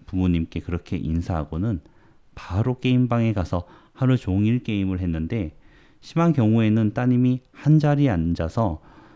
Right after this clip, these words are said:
약 서른일곱 시간 동안 게임을 한 적도 있었다고 합니다. 저는 정말 그게 가능한가 싶어서 상사분께 물어봤습니다. "아니, 어떻게 서른일곱 시간 동안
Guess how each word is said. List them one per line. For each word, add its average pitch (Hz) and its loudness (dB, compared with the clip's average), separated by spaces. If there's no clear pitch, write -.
약 87 -4
서른일곱 147 2
시간 123 2
동안 95 0
게임을 107 2
한 98 0
적도 131 -6
있었다고 85 -12
합니다. 95 -6
저는 107 -2
정말 95 -2
그게 101 -6
가능한가 107 -2
싶어서 95 -6
상사분께 104 0
물어봤습니다. 78 -4
"아니, 98 -4
어떻게 113 -2
서른일곱 107 2
시간 113 -2
동안 87 0